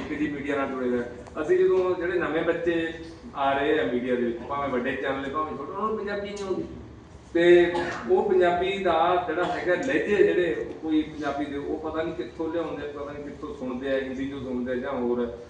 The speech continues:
ਉਹ ਅਕਸਰ ਕਹਿਣਗੇ, "ਆ ਅਸੀਂ ਆ ਇੱਥੇ ਸਾਡੇ ਤੇ ਫੋਨ ਆ ਗਿਆ, ਪਰ ਤੁਸੀਂ ਸਾਡੇ ਨਾਲ ਬਣੇ ਰਹੋਗੇ।" ਮੈਨੂੰ ਸਮਝ ਨਹੀਂ ਆਉਂਦੀ ਵੀ ਬਣੇ ਰਹੋਗੇ ਦਾ ਕੀ ਮਤਲਬ ਹੁੰਦਾ। ਤੇ ਇਹ,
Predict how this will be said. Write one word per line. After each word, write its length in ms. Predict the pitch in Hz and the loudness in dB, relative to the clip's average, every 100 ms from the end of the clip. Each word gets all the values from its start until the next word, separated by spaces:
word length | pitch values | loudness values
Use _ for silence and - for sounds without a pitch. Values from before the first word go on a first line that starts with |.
| - - - | -18 -18 -12
ਉਹ 260 | 143 147 - | -8 -6 -6
ਅਕਸਰ 260 | - 165 | -6 -4
ਕਹਿਣਗੇ, 680 | 156 147 160 160 156 151 - - - - - | -2 -4 -4 -4 -4 -4 -8 -14 -18 -20 -6
"ਆ 220 | - - | -2 0
ਅਸੀਂ 140 | 156 156 | 2 2
ਆ 240 | 156 151 | 2 0
ਇੱਥੇ 200 | 151 147 | -2 -4
ਸਾਡੇ 340 | 139 135 143 139 | -4 -6 -6 -6
ਤੇ 40 | |
ਫੋਨ 300 | 127 131 135 | -4 -4 -2
ਆ 140 | 143 | -2
ਗਿਆ, 100 | 160 | 0
ਪਰ 200 | 151 165 | -2 -2
ਤੁਸੀਂ 240 | 156 170 175 | 2 6 6
ਸਾਡੇ 220 | 175 160 | 6 2
ਨਾਲ 140 | 165 | 0
ਬਣੇ 240 | 120 117 113 | 0 0 0
ਰਹੋਗੇ।" 360 | 113 117 113 - - - - | -2 -4 -4 -8 -14 -18 -4
ਮੈਨੂੰ 200 | 156 202 | 0 2
ਸਮਝ 240 | 202 202 208 | 2 0 -2
ਨਹੀਂ 100 | 202 | -2
ਆਉਂਦੀ 180 | 175 180 | 0 0
ਵੀ 220 | 175 175 | 2 0
ਬਣੇ 280 | 147 143 143 | 0 0 0
ਰਹੋਗੇ 300 | 143 143 135 | 0 -4 -4
ਦਾ 100 | 135 | -4
ਕੀ 140 | 131 | -6
ਮਤਲਬ 400 | 127 120 123 113 | -6 -4 -4 -6
ਹੁੰਦਾ। 340 | 107 107 208 - - 226 139 | -8 -8 -4 -4 -4 -8 -4
ਤੇ 380 | 135 135 120 131 123 120 120 120 - | -2 0 -2 -4 -6 -6 -6 -6 -6
ਇਹ, 360 | 143 151 143 | -4 -2 -2